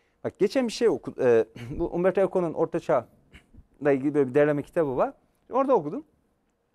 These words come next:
O zaman da böyle yeni gözlük, bir okuma gözlüğü falan alıyorum. Denk geldi. Şimdi, e, işte kaç, on dört, o-, kaçıncı yüzyıl unuttum.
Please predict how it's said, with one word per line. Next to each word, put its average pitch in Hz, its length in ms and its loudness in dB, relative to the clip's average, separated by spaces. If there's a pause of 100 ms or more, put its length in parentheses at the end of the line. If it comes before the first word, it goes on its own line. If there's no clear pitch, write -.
(760)
O 196 60 -6
zaman 269 160 0
da 202 100 2
böyle 160 220 0
yeni 170 180 2
gözlük, 156 500 0
bir 147 120 -2
okuma 160 280 -2
gözlüğü 143 340 -2
falan 175 240 -2
alıyorum. 123 380 -2 (720)
Denk 262 320 0
geldi. 147 340 2
Şimdi, 175 500 -4
e, 139 260 2 (640)
işte 180 200 -8 (200)
kaç, 240 220 0
on 226 260 0
dört, 180 180 2
o-, - 240 -6
kaçıncı 196 340 -2
yüzyıl 147 220 -8
unuttum. 190 400 -6